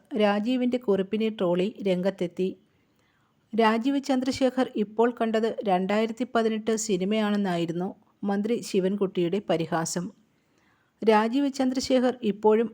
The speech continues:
രണ്ടായിരത്തി പതിനെട്ടിൽ ജീവിക്കുകയാണെന്നും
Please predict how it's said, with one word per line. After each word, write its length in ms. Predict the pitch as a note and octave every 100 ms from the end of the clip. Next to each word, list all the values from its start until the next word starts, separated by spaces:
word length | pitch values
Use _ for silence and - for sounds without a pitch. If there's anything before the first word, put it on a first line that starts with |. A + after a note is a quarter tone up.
| A3+
രണ്ടായിരത്തി 560 | G3 F#3+ G3+ A3 A3+ A#3
പതിനെട്ടിൽ 380 | A#3 A3+ A3 A3
ജീവിക്കുകയാണെന്നും 1040 | G#3 F3+ G3+ A#3 A3+ G3+ F3 D#3+ D#3+ A3+